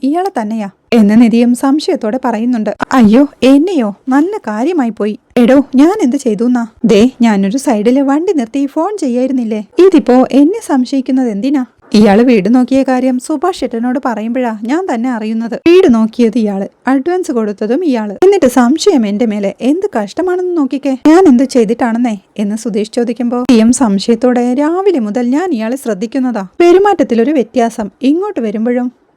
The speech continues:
ഇപ്പൊ കാണുമ്പോഴും എല്ലാം മുൻകൂട്ടി അറിയാവുന്ന പോലെ. എന്തെങ്കിലും ഉടായിപ്പ് കാണിച്ചിട്ടുണ്ടാവും, എനിക്കുറപ്പാ. സത്യം പറ, ഓണറോട് ഇയാൾ എന്തെങ്കിലും പറഞ്ഞോ?" എന്ന് നിധി ചോദിക്കുന്ന കേട്ട്, "ഇയാൾ കണ്ടത് ഈ വീടാണെന്ന് ഞാൻ ഇപ്പോഴാ അറിയുന്നത്. ഈ ഞാനെങ്ങനെയാ ഓണറെ നേരിട്ട് കാണുന്നേ?"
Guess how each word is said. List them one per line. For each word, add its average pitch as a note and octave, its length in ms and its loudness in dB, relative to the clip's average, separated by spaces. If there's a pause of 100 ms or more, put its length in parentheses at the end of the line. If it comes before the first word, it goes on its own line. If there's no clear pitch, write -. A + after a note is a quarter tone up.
(260)
ഇപ്പൊ F#4 300 2
കാണുമ്പോഴും G#3+ 500 2 (180)
എല്ലാം D#4+ 440 2
മുൻകൂട്ടി D4 380 -2
അറിയാവുന്ന C#4 480 -4
പോലെ. G3+ 340 -8
എന്തെങ്കിലും F4+ 520 4
ഉടായിപ്പ് B3 420 -2
കാണിച്ചിട്ടുണ്ടാവും, A3 840 -6
എനിക്കുറപ്പാ. A3 640 -4 (180)
സത്യം E4 360 4
പറ, A3 120 2 (280)
ഓണറോട് F4+ 440 2
ഇയാൾ A#3+ 200 0
എന്തെങ്കിലും A#3 340 -2
പറഞ്ഞോ?" A3 340 -4 (180)
എന്ന് A3+ 260 -2
നിധി G#3 160 -6
ചോദിക്കുന്ന A3 480 -6
കേട്ട്, A#3+ 260 -4 (680)
"ഇയാൾ A3 300 6
കണ്ടത് C#4 340 2
ഈ F4 320 -2
വീടാണെന്ന് C4+ 500 -2
ഞാൻ E4 280 -2
ഇപ്പോഴാ F4 320 -4
അറിയുന്നത്. A#3+ 500 -4 (100)
ഈ F4 140 6
ഞാനെങ്ങനെയാ A#3 720 2
ഓണറെ A3 400 -4
നേരിട്ട് A#3 360 -2
കാണുന്നേ?" C4+ 400 -2